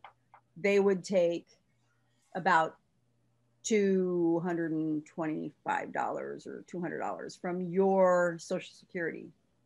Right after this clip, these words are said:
Widows benefits, absolutely. It works the same for widows benefits. If you, if your, um, so if your husband gets Social Security,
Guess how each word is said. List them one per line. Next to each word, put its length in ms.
Widows 380
benefits, 540
absolutely. 680
It 100
works 220
the 100
same 240
for 120
widows 340
benefits. 600
If 240
you, 800
if 240
your, 400
um, 520
so 220
if 80
your 100
husband 360
gets 160
Social 280
Security, 640